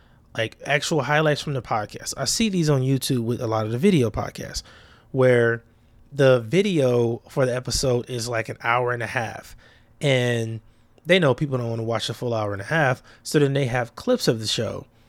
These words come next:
where it's, like, seven, eight, seven, eight minutes, ten minutes, you know, a nice good amount of content. And those clips do really well, because if your clip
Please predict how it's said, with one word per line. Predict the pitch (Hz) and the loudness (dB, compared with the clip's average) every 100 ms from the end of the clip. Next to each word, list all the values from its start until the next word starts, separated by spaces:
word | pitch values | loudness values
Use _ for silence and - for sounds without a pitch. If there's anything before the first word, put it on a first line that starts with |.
| _ - | _ -10
where | 127 127 123 | 0 2 2
it's, | 123 - | 0 -2
like, | 123 110 - | -2 -4 -8
seven, | - - 156 143 139 | -2 2 2 2 -2
eight, | 143 | -4
seven, | - 156 147 143 | 0 2 2 0
eight | 135 | -2
minutes, | 139 135 135 - | -2 -2 -2 -6
ten | - 151 147 | 0 0 2
minutes, | 143 135 135 139 - - - - _ | 0 2 2 0 -4 -10 -16 -20 _
you | - | 0
know, | 240 170 170 | 4 4 2
a | 202 381 | -2 -4
nice | 359 247 | -4 2
good | 269 | 2
amount | 247 233 233 | 2 0 0
of | 208 | 2
content. | 233 233 185 107 - - _ _ _ _ - | 2 2 0 -6 -10 -18 _ _ _ _ -4
And | 175 160 156 151 147 _ _ - | 0 0 0 -4 -8 _ _ 0
those | 170 175 | 2 2
clips | - - 226 - | 0 2 2 2
do | 160 | -2
really | 139 104 113 | -2 -2 -4
well, | 127 202 - - _ _ _ - | 2 2 2 -10 _ _ _ 0
because | 156 147 | 2 4
if | 139 | 2
your | 170 165 | 0 -2
clip | - 254 - | 2 2 2